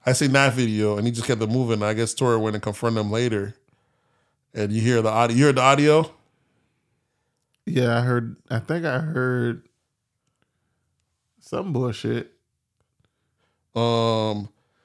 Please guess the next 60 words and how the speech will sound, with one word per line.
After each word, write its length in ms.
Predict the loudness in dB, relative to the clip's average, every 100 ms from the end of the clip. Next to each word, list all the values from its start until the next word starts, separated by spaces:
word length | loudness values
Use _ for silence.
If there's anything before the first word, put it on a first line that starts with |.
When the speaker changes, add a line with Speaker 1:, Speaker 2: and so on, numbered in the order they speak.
| _
Speaker 2:
I 80 | -2
ju-, 120 | 0
Speaker 1:
yeah. 100 | 0
Speaker 2:
I 20 | 0
th-, 180 | -4 -4
it 20 |
was 300 | 0 2 2
just, 360 | 0 0 -4 -2
uh, 260 | 0 0
August 320 | 0 0 0 0
Alsina, 480 | -2 0 0 0
so, 100 | 0
"Why 180 | 2 2
you 80 | 2
talking 320 | 2 2 2
on 140 | 0 0
my 140 | -2
business?" 500 | 2 2 2 -4 -4
Blah, 260 | -4 0 0
blah, 140 | 0
blah. 180 | 0 2 4
Speaker 1:
Yeah, 180 | 6
he 120 | 6 4
said, 140 | 4
Speaker 2:
I 40 |
Speaker 1:
he, 140 | 4 4
no, 180 | 4 4
he 100 | 4
said, 100 | 2
he 60 |
said, 140 | 2 2
he 60 |
said, 180 | 2 2
"Man, 140 | 2 2
I 80 | 0
can't 300 | 0 0 -2
stand 440 | -2 2 2 4
when 120 | 2
niggas 220 | 2 2
don't 120 | 2 0
keep 140 | -2
the 80 | -2
same 220 | 0 0
energy." 440 | 2 2 2 -4 -10 _ _ _ _ _ _ _ -4
And 140 | 0
Tory's 260 | 4 4 4
like, 140 | 4
"What 140 | 2
energy?" 280 | 2 0 0 0
He's 40 |
like, 220 | 0 0
"Man, 180 | 0 2
why 120 | 4
are 100 | 2
you 100 | 0
talking 320 | 2 0 2 -2
my 100 | -2
business?" 600 | 0 0 0 -2 -6 -10 _ _ _ _ _ _ _ _ _ _ _ _ _ _ -6
And, 420 | 0 2 2 0
um, 400 | 0 2 2 -2